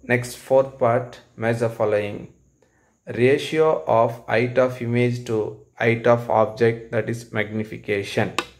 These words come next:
Used in hairpin bends in mountain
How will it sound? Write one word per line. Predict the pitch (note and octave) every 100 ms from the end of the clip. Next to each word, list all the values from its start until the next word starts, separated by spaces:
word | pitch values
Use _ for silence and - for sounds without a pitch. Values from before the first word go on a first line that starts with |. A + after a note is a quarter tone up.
| _ _ _ _ _ _ -
Used | C#3 D#3 E3+ E3+ - -
in | B2 A#2+ - -
hairpin | A#2 C3 C#3 - C#3+ C3+ A2+
bends | A#2 G#2+ A#2 A#2+ -
in | A#2 A2 G#2+
mountain | G2+ A#2 B2+ B2 A#2+ G#2+ G#2+ A#2+